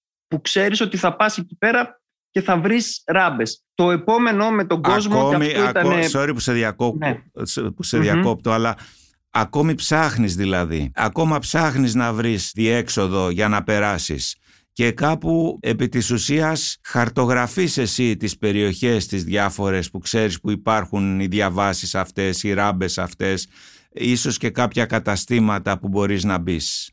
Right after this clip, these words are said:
Speaker 1: Ακριβώς έτσι είναι, υπάρχει
Speaker 2: Ενώ δεν
Speaker 1: μέσα
Speaker 2: θα
Speaker 1: στο
Speaker 2: έπρεπε,
Speaker 1: μυαλό μου
Speaker 2: δηλαδή θα έπρεπε βάσει της
Speaker 1: Ναι, ναι, ναι.
Speaker 2: νομοθεσίας να είναι πολύ
Speaker 1: Μμμ.
Speaker 2: περισσότερες οι ράμπες, να είναι όλα τα καταστήματα. Έτσι δεν είναι;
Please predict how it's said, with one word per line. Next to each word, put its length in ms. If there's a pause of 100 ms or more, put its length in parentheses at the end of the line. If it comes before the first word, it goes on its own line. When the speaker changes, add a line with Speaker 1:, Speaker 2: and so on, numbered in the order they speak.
Speaker 1:
Ακριβώς 640
έτσι 260
είναι, 160
υπάρχει 600
Speaker 2:
Ενώ 320
δεν 120
Speaker 1:
μέσα 160
Speaker 2:
θα 60
Speaker 1:
στο 60
Speaker 2:
έπρεπε, 220
Speaker 1:
μυαλό 140
μου 80
Speaker 2:
δηλαδή 300
θα 140
έπρεπε 380
βάσει 260
της 140
Speaker 1:
Ναι, 100
ναι, 60
ναι. 60
Speaker 2:
νομοθεσίας 720 (260)
να 120
είναι 180
πολύ 240
Speaker 1:
Μμμ. 60
Speaker 2:
περισσότερες 640
οι 80
ράμπες, 380
να 140
είναι 140
όλα 300
τα 120
καταστήματα. 920 (300)
Έτσι 280
δεν 180
είναι; 400